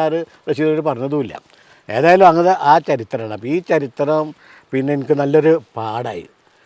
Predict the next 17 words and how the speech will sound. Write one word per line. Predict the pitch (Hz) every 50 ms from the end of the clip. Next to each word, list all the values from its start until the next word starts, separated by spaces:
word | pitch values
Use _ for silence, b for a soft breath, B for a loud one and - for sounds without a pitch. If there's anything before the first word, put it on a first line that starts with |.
| b b b 117
അപ്പോൾ | 123 139 151 160
അന്ന് | 170 190 208 214 214 196
ഞാൻ | 185 180 180 175
എന്ത് | 165 160 156
വിചാരിച്ചു, | 160 151 135 - 151 147 143 143 131
ഇനി | 127 139 143 135 131
ആളിപ്പോഴൊന്നും | 131 135 127 - - 127 127 117 120 123 120
എന്ത് | 110 113
ചെയ്യില്ല, | 110 107 104 101 87 - _ _ _ _ _ _ _ _ _ _ _ _ _ _ _ _ _ _ _ _ _ _ _ _ _ _ _ _ _ _ _ _ 107
മരിക്കാനുള്ള | 113 117 107 104 - 143 151 151 139 - - 113 B B B B - 127
ഒരു | 147 165 165 165
ആ | 175 185 185 -
സ-, | 196 196 185
എന്താണ് | 185 175 185 180 170 165 165 160
നല്ല | 165 170 180 202 - 185
സന്തോഷത്തോടുകൂടി | 175 170 170 175 156 - - 185 175 175 165 170 165
നല്ല, | 160 160 165